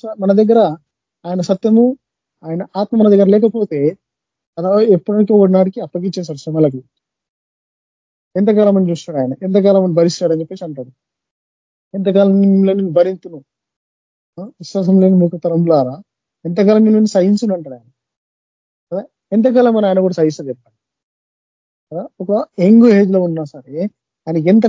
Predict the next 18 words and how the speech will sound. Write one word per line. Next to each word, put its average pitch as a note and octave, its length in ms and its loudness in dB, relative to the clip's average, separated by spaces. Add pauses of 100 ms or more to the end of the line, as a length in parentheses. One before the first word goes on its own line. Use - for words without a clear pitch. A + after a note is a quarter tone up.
కష్టం G3 300 -2
వచ్చినా, F#3 300 -4 (560)
ఎంత G3 160 -6 (220)
బాధ F3+ 200 4
వచ్చినా, E3+ 260 -6 (600)
ఆ, E3 180 -12
ఆయన F#3+ 220 0
చేయాల్సిన G3 360 2
పని F#3+ 180 -4
ఖచ్చితంగా G3+ 420 -4
చేసింది. D3 300 -6 (440)
మనకు G#3+ 240 0
అట్లాంటి G#3+ 280 2 (100)
బాధ F#3 200 2
వస్తే F3+ 280 -14
మనం E3+ 180 -4 (120)
చేస్తామా E3+ 380 -2 (1500)
కదా? D#3+ 140 -8